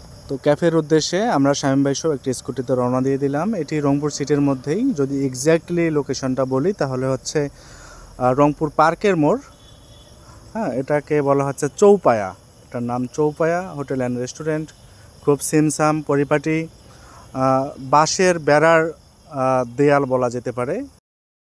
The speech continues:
খড়ির চুলোয় বড় কড়াইতে গরম লুচি ভাজা হচ্ছে। লুচিগুলো বেশ ফুলে আমার দিকে তাকিয়ে রয়েছে, আহ, খুব লোভনীয় লাগতেছে। এবং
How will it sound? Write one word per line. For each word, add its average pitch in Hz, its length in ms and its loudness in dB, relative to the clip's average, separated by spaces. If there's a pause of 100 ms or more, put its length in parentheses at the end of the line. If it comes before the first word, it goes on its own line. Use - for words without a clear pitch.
(560)
খড়ির 180 360 4
চুলোয় 180 380 6
বড় 165 260 4
কড়াইতে 151 440 2
গরম 156 380 4
লুচি 143 240 -2
ভাজা 131 300 -2
হচ্ছে। 139 420 -4
লুচিগুলো 180 420 0
বেশ 165 220 -2
ফুলে 170 320 2
আমার 147 260 4
দিকে 156 200 -6
তাকিয়ে 147 400 2
রয়েছে, 151 540 2 (760)
আহ, 131 280 4
খুব 135 260 -2
লোভনীয় 147 500 2
লাগতেছে। 135 420 -2
এবং 202 260 0